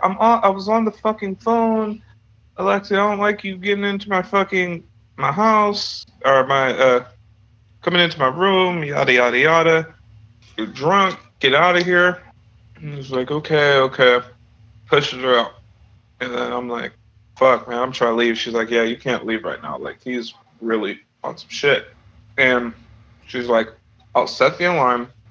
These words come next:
for five o'clock, um, or six o'clock." She's like, "My brother, my other brother, who lives in a room that is, like,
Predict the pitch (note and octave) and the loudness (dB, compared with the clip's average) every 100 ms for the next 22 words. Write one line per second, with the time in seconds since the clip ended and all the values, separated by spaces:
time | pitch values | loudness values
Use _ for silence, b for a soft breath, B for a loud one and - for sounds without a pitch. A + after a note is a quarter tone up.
0 | _ _ - A2+ B2 B2 A#2+ - A2 - | _ _ -12 -2 2 2 2 0 0 0
1 | - - _ - _ _ A#2 A#2+ A#2+ A2+ | -8 -18 _ -20 _ _ -4 -2 -2 -4
2 | A#2 _ _ _ _ C#3 B2 - F3 - | -10 _ _ _ _ 0 2 0 -4 -4
3 | A#2 A2+ F#2+ - - _ _ _ _ _ | 0 0 0 -8 -20 _ _ _ _ _
4 | _ - - - B2 A#2+ - _ _ C#3 | _ -16 -10 -2 -2 -2 -6 _ _ -4
5 | C#3 D3 C#3+ D#3 D3 C#3+ C#3 D#3+ D3+ B2 | 2 2 2 0 -4 -2 0 0 0 0
6 | B2 D#3+ _ _ _ _ _ _ C3+ C#3+ | 0 -4 _ _ _ _ _ _ -8 -2
7 | C3 B2+ C3 A#2+ A#2+ B2+ B2 B2 A#2+ _ | -2 -2 -4 -4 -4 -2 -4 -6 -12 _
8 | _ _ _ _ - - A#2 - - - | _ _ _ _ -8 -2 -2 -4 -8 -8
9 | - | -10